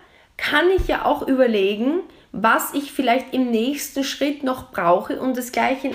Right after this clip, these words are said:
einem Weg mitnehmen. Viele Menschen laufen einfach hin und her und hin und her und hin und her, anstatt vorher zu überlegen, okay, was ist mein Ziel, was möchte ich erreichen und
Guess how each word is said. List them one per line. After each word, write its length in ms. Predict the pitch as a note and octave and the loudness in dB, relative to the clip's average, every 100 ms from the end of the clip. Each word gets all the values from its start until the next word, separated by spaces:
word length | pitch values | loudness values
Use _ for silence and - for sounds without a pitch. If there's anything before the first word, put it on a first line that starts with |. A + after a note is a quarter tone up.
| - | -2
einem 560 | A3 A3 D4 D#4 B3 F#3 | 0 2 2 2 2 2
Weg 280 | G3 G#3+ | 0 0
mitnehmen. 600 | C#4 G4 - - - - - _ _ _ _ - - - - | -2 -2 -2 -6 -8 -12 -20 _ _ _ _ -20 -20 -20 0
Viele 360 | D4 G#4 G#4+ | 6 6 6
Menschen 520 | C4 A3+ D4 F#4 D#4+ | 2 0 -2 -4 0
laufen 420 | C#4 G#3+ C4+ - E4 | 2 2 2 -2 -4
einfach 180 | D4 | -4
hin 260 | - D#4+ E4+ | -4 0 0
und 200 | E4+ - | 0 0
her 200 | C#4 C#4 | 0 0
und 120 | C#4 | -2
hin 220 | - C#4+ | -2 -2
und 260 | C#4 C4+ - | 0 -2 -2
her 180 | C4 B3 | -2 -2
und 120 | A#3 | -4
hin 240 | - A#3+ | -6 -4
und 160 | G#3+ G#3+ - - | -4 -6 -10 -4
her, 520 | F4 B3 F3 A#3+ G4+ - - _ _ _ _ _ _ _ _ _ _ _ _ - | 0 2 0 0 -4 -8 -20 _ _ _ _ _ _ _ _ _ _ _ _ -2
anstatt 300 | D4 C#4+ C#4 | -2 0 -6
vorher 540 | - D#4 F4+ G4 C#4+ | -4 0 2 2 0
zu 140 | C4 B3+ | -2 -4
überlegen, 340 | A3+ A3 C#4 | -2 -2 -2
okay, 460 | C#4 - D#4+ C4 - _ _ _ _ _ _ | -4 -4 -4 -4 -10 _ _ _ _ _ _
was 240 | - F#3+ G#3+ | -4 -2 -2
ist 160 | A#3 | -2
mein 140 | D#4 G4 A#4 | 2 2 0
Ziel, 600 | - - D4+ D4 D#4+ F4 - - _ | -4 -2 0 0 -2 -6 -12 -20 _
was 280 | G3+ A3+ - | -2 -2 2
möchte 300 | C4+ C#4+ F4 | 2 2 -2
ich 80 | F4 | -6
erreichen 680 | G4+ C4+ B3+ A#3+ C4 - F4+ - _ _ _ _ _ _ - | -4 0 0 0 -4 -6 -8 -10 _ _ _ _ _ _ -2
und 260 | D4 - | 0 0